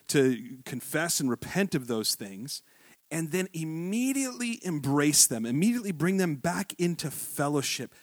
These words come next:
because they've been made right with God. Paul says, "I, I'm testing you on this to see if you actually are obedient, if you actually love the Lord."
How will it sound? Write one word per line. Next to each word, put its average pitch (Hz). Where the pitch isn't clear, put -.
because 180
they've 180
been 156
made 156
right 143
with 127
God. 175
Paul 240
says, 160
"I, 277
I'm 240
testing -
you 135
on 127
this 135
to -
see 254
if 262
you 247
actually 196
are 160
obedient, 160
if 170
you 185
actually 226
love 156
the 160
Lord." 165